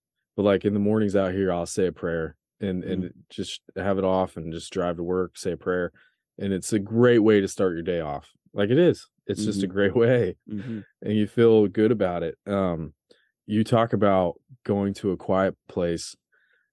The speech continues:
Speaker 1: I have to give a shout out to my mom and my dad. They did a really good job at raising me where they did, um, in sm-, little small town, Haviland, Kansas.
Speaker 2: <laughs>
Speaker 1: Um,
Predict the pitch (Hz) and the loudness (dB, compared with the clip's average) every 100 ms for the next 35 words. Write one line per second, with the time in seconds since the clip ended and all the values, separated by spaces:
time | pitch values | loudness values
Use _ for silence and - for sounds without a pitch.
0 | _ _ _ - 120 117 104 95 113 95 | _ _ _ -2 -2 0 0 0 0 0
1 | 90 85 98 87 87 90 90 85 80 82 | 0 -2 -4 -2 -2 -2 -2 -4 -6 -4
2 | 90 85 85 101 135 135 113 110 95 95 | -2 -2 0 2 4 4 4 4 2 -2
3 | 92 92 87 82 85 _ - 98 90 95 | -2 -2 -2 -4 -10 _ -8 -2 0 0
4 | 90 92 90 90 87 82 80 - 92 87 | 0 -2 -2 -2 -2 -2 -4 -2 0 0
5 | 78 - - _ - 87 82 78 - - | -2 -8 -20 _ -10 -8 -6 -8 -10 -8
6 | 85 82 - - - 113 - 123 113 - | -8 -8 -12 -16 -8 -6 0 2 4 4
7 | 110 98 120 110 113 107 101 101 120 110 | 2 2 0 0 0 0 -2 -2 0 0
8 | 95 82 - - - - 117 104 101 98 | -2 -8 -16 -20 -8 -6 -6 -6 -2 0
9 | 90 78 73 | -2 -4 -10